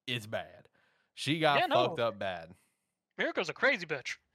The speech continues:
Speaker 1: Dude, she's intense. She's here for it. She's gonna throw down no matter what the cost, dude. Um,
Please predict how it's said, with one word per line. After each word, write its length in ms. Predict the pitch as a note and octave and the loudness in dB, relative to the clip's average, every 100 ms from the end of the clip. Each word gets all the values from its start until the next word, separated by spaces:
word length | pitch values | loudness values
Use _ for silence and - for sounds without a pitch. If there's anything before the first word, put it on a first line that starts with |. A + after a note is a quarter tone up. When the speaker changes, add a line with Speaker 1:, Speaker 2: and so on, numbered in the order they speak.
| _ F2 | _ -10
Speaker 1:
Dude, 320 | F#2 F#2+ E2 | -8 -8 -10
she's 200 | A2 G#2+ | -12 -12
intense. 420 | F2 A2 G2+ D#2+ | -8 -8 -8 -10
She's 160 | A2+ G#2+ | -12 -12
here 140 | G#2+ | -12
for 240 | - F2+ | -12 -12
it. 80 | E2+ | -12
She's 140 | - A2 | -16 -16
gonna 140 | F2+ | -16
throw 200 | - G2 | -8 -6
down 220 | G2+ G#2 F#2 _ _ _ _ _ | -4 -6 -8 _ _ _ _ _
no 80 | - | -10
matter 220 | G#2 G#2+ | -6 -4
what 160 | G#2+ A2 | -4 -6
the 80 | G#2 | -6
cost, 320 | B2 A#2 G2+ | -2 -2 -2
dude. 220 | G2+ G2+ - _ _ _ _ | -8 -10 -12 _ _ _ _
Um, 640 | F#2+ F#2+ F#2 F2+ F2 F2+ | -6 -4 -2 -4 -4 -10